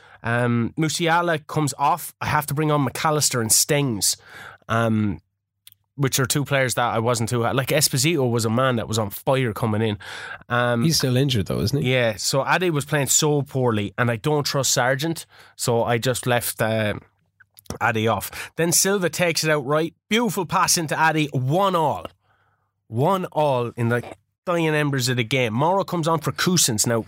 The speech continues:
Speaker 1: taking off Cousins, even though he's the top assist guy, uh, was a bit silly. Addy then breaks free, misses a one v one. Last minute, I go all out attack just a bit before then. Addy scores.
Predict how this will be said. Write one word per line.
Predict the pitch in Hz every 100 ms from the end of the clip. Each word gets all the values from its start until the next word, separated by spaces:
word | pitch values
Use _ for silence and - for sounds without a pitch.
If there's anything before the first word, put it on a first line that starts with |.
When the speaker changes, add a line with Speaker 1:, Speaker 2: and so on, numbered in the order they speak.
| -
Speaker 1:
taking | - 156 160
off | 156 -
Cousins, | 160 156 143 113
even | 135 127
though | 127
he's | 117 -
the | 113
top | - 123
assist | 123 - 139 -
guy, | - 104 - - - - -
uh, | 117 110 107 101
was | 117 104
a |
bit | 101 120 - _ _
silly. | - - 139 113 90
Addy | 151 170 175
then | 165 156
breaks | 156 156 143
free, | 160 165
misses | 139 151 170 165
a | 147
one | 131 151 156 143
v | 143 143
one. | 123 127 104 87 _ _ _ _ _ _ _ _ -
Last | 139 160 156 -
minute, | 135 107 92 - _ _ -
I |
go | 104 131
all | 143 151
out | 147 131
attack | - 139 -
just | 143 -
a |
bit | 127 131
before | 120 - 135 127
then. | 120 110 - - _ _ _ _ 135
Addy | 135 139
scores. | 120 - 160 135 117 101 -